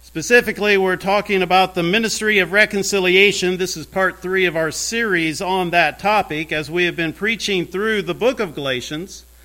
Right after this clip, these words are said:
And now, as we are here in Galatians chapter six, we have started looking at this topic, the ministry of reconciliation. Let's begin reading in verse number one, where Paul, writing to the churches of Galatia, says, "Brethren, if a man is overtaken in any trespass,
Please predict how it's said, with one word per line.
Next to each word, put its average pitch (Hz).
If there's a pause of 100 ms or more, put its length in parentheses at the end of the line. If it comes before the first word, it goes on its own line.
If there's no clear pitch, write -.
(300)
And 151
now, 214
as 190
we 208
are 196
here 196
in 185
Galatians 185
chapter 175
six, -
we 175
have 151
started 190
looking 175
at 170
this 156
topic, 175
the 156
ministry 175
of 147
reconciliation. 175 (240)
Let's 170
begin 185
reading 180
in 160
verse 180
number 170
one, 190 (460)
where 202
Paul, 214
writing 214
to 214
the 185
churches 214
of 180
Galatia, 190
says, 214
"Brethren, 214
if 208
a 190
man 220
is 196
overtaken 202
in 196
any 240
trespass, 175